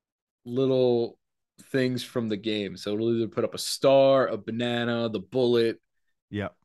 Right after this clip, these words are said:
Speaker 1: So that's, that's, that's fun.
Speaker 2: Yeah, it's almost like, you know, Mario's driving on the track and collecting them as, you know, each day goes by. You know, he,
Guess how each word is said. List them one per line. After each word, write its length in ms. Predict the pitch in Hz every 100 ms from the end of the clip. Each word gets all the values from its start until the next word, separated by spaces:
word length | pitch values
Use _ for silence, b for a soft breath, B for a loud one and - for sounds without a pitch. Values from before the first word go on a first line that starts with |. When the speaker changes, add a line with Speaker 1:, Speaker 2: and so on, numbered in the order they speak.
| _ _ _
Speaker 1:
So 400 | - 123 107 104
that's, 340 | 117 113 - -
that's, 420 | 170 - - - -
that's 180 | 220 220
fun. 260 | - 80 - _ _ _ _ _ _ _ _ _ -
Speaker 2:
Yeah, 160 | 156
it's 140 | 104 135
almost 340 | 139 127 -
like, 260 | 127 120 131
you 80 | 117
know, 120 | 104
Mario's 680 | 104 113 120 110 104 - _ _ _ _ _ _ _ _ _ -
driving 320 | 113 113 117
on 100 | 110
the 80 | 104
track 400 | - 113 117 -
and 200 | 92 85 -
collecting 540 | 110 110 - 107 90
them 220 | 85 80 -
as, 440 | 98 90 - - _ _ _ _ _ _ _ _ _
you 100 | 101
know, 180 | 92 87 -
each 200 | 104 -
day 180 | 107 110
goes 240 | 92 82
by. 340 | - - - - _
You 120 | 92
know, 80 | 90
he, 200 | 92 73